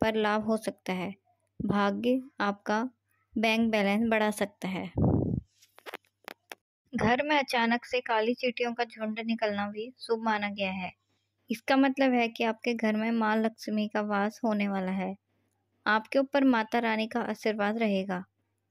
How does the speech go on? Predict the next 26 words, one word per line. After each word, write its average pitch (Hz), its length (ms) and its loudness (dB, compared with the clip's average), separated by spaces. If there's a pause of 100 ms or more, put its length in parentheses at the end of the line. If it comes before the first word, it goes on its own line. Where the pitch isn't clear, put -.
(440)
आप 247 260 2
जिस 254 240 2
भी 262 120 4
काम 240 260 2
में 240 140 2
हाथ 214 240 -2
डालेंगे, 208 600 -2 (240)
उसमें 240 240 0
आपको 226 260 0
सफलता 220 520 -2 (140)
जरूर 226 320 2
प्राप्त 208 440 -4
होगी। 185 340 -4 (600)
पैसों 226 360 2
को 285 120 0
लेकर 233 360 2
आपकी 202 400 -4
सभी 226 300 -2
चिंताएं 214 480 -2
खत्म 214 360 -4
होंगी। 190 420 -4 (680)
अटका 220 320 0
हुआ 247 220 2
धन 208 320 2
भी 214 100 2
आपको 208 400 -4